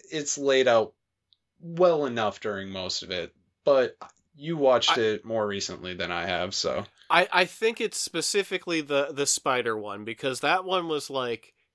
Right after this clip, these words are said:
Speaker 2: two episodes in a row where it was just like, "Okay, we've got the main boys, uh, the main evil spider boys, um, flashback."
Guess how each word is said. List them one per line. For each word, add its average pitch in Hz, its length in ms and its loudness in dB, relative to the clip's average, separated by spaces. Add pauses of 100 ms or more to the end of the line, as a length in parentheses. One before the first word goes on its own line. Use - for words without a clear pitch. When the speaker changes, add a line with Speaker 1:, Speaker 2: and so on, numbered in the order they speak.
Speaker 2:
two 175 300 0
episodes 147 560 -2
in 135 140 -4
a 123 80 -2
row 113 340 -4
where 110 240 -6
it 113 40 -4
was 113 120 -8
just - 220 -8
like, 117 180 -8
"Okay, 131 300 -2
we've 117 180 -6
got 135 400 0
the 139 100 0
main 147 380 0
boys, 117 760 -6
uh, 113 200 -4
the 117 100 -8
main 123 560 -6 (420)
evil 120 280 -6
spider 113 400 -6
boys, 107 600 -8 (100)
um, 98 520 -10
flashback." 104 640 -8